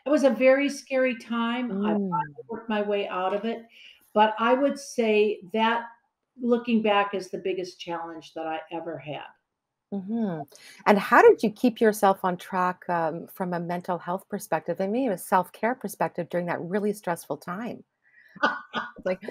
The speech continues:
Speaker 2: that must have been crazy stressful. <laughs>
Speaker 1: It was, but I kinda laugh about that kind of question because the,
Speaker 2: Yeah.
Speaker 1: the real response, the honest response is,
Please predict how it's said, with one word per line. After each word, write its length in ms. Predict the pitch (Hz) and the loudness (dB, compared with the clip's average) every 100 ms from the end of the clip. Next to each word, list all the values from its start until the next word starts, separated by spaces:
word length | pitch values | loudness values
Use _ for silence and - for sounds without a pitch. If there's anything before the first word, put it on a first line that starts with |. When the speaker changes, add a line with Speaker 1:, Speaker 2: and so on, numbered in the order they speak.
| - 233 | -4 4
Speaker 2:
that 200 | 262 - | 4 4
must 200 | - - | 0 2
have 100 | 349 | 4
been 180 | 196 180 | 2 0
crazy 720 | - - 269 370 381 - 240 | -4 -8 2 8 8 8 4
stressful. 760 | - 220 208 - 214 190 196 _ _ _ - | 4 6 6 6 6 6 4 _ _ _ -12
<laughs> 60 | - - | -12 -8
Speaker 1:
It 280 | - 466 - | -6 -2 6
was, 220 | - 294 302 - 330 | 10 10 8 4 4
but 140 | 294 | 6
I 140 | 277 349 | 6 4
kinda 320 | 339 359 349 220 | 2 2 4 2
laugh 500 | 233 240 269 294 - | 0 0 -2 -4 -2
about 640 | 226 220 220 214 214 - 214 | -4 0 2 2 2 -2 -4
that 260 | 226 214 | -4 -4
kind 220 | 262 233 208 | -4 -2 -2
of 120 | - | -4
question 520 | 220 214 - 185 175 | -2 -2 -4 -6 -6
because 380 | 202 220 240 226 226 | -8 -4 -2 -2 -4
the, 160 | 208 208 | -4 -2
Speaker 2:
Yeah. 180 | 185 180 - _ _ _ | -4 -10 -16 _ _ _
Speaker 1:
the 80 | 359 | -2
real 280 | 285 453 427 | 2 0 2
response, 760 | 349 - - 247 240 240 233 - _ _ _ _ _ _ _ _ | 2 2 0 4 4 4 0 -6 _ _ _ _ _ _ _ _
the 180 | 233 - | -2 0
honest 440 | 262 262 269 262 - | 6 6 6 4 0
response 560 | 277 - 220 214 214 208 | -6 0 2 2 2 0
is, 220 | 208 | 0